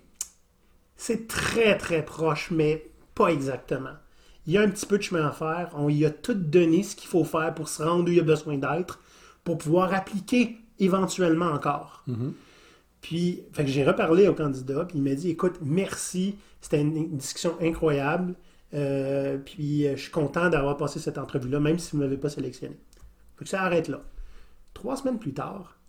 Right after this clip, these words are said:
Speaker 1: il m'envoie trois C V de ses amis
Speaker 2: <laughs>
Speaker 1: qui voulaient partir leur emploi, puis il me les a envoyés directement à moi en faisant comme, tu sais, «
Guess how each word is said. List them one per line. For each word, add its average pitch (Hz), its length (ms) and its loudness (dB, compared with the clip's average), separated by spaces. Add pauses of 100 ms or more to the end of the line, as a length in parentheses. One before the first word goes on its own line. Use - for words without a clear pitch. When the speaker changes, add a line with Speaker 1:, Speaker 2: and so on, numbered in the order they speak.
(460)
Speaker 1:
il 147 80 0
m'envoie 175 380 2
trois 202 400 0
C 160 180 2
V 170 220 4
de - 80 -6
ses 139 260 0
amis 143 260 2 (260)
Speaker 2:
<laughs> - 280 -20
Speaker 1:
qui 170 680 0
voulaient 196 260 8
partir 226 500 8
leur 170 200 8
emploi, 160 500 6 (320)
puis 175 120 -2
il 170 60 6
me 175 60 10
les 170 160 10
a 185 80 8
envoyés 175 340 6
directement 175 580 2
à 156 40 4
moi 156 260 2
en 139 40 0
faisant 143 280 0
comme, 147 280 2 (460)
tu 147 60 0
sais, « 175 240 0